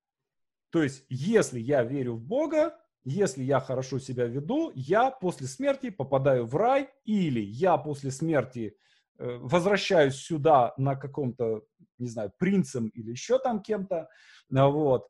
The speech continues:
А, не, нет, это не работает. То есть, ну, как бы, не, не получается. То есть страх смерти таким образом преодолеть не получается.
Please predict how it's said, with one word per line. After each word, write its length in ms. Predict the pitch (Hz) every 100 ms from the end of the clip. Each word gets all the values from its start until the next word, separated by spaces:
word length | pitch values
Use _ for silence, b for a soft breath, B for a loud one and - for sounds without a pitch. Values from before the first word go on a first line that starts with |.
| _ _ _ -
А, 880 | 123 123 123 117 117 113 113 110 - _ _ _ _ _ _ _ _ _ _ _
не, 360 | 196 214 226 - -
нет, 420 | 165 180 175 180
это 220 | 175 170
не 140 | 156
работает. 720 | 156 151 135 120 - 107 92 - _ _ _ _ _ _
То 120 | 127
есть, 200 | 127 131
ну, 220 | 156 175 147
как 320 | 147 139 123
бы, 380 | 135 131 117 - - _ _ _
не, 1200 | 135 135 135 - 123 135 143 151 160 165 165 165
не 160 | 147 175
получается. 920 | 208 226 220 165 120 104 - 98 - b b b b b b b _ _ _ _ -
То 60 | 131
есть 160 | 123
страх 340 | - 196 202 -
смерти 420 | 208 269 320 160
таким 380 | 143 135 262 214
образом 360 | 220 202 156
преодолеть 640 | 139 139 135 143 185 -
не 300 | 123 131 147 170
получается. 920 | 165 147 139 113 101 92 - -